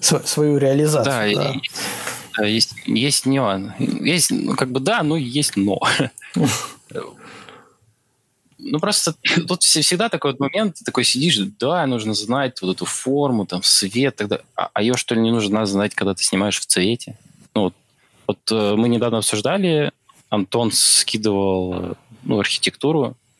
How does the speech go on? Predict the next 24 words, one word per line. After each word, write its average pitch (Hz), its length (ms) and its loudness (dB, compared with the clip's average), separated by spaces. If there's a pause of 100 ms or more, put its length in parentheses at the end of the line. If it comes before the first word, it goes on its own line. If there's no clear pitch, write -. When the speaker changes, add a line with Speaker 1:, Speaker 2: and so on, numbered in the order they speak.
Speaker 2:
фотографию, 92 680 -2
с-, - 100 -2
два 92 200 2
варианта, 87 540 -2 (220)
в - 60 -10
цвете 92 400 0
и 85 40 2
в - 80 -8
Ч - 120 -2
Б, 113 240 0 (640)
что - 320 -2
там 123 280 0
в-, 101 120 -4
потрясающе - 720 0
выглядит, 87 420 -2
что - 300 0
в - 80 -4
цвете - 280 0
потрясающе 87 600 0
выглядит, 85 220 0
потому 95 240 0
что 90 420 -2 (300)
и 101 340 2
аспекты, 90 1040 -2